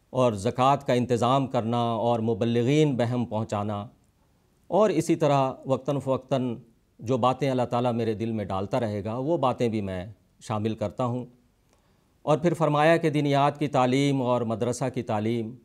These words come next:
मेरी मर्ज़ी के मुआफिक होगी। और आखिर पर आपने एक बहुत ही अहम नसीहत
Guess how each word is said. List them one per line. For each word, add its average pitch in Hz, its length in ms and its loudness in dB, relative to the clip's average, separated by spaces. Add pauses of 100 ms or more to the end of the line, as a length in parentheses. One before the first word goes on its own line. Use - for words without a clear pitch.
(520)
मेरी 117 220 0
मर्ज़ी 107 280 -2
के 113 120 -6
मुआफिक 98 480 -6
होगी। 76 320 -12 (1400)
और 160 220 2
आखिर 226 340 4
पर 180 220 2 (120)
आपने 151 340 4
एक 127 140 -2
बहुत 196 280 -2
ही 165 100 -2
अहम 208 340 2
नसीहत 135 440 -2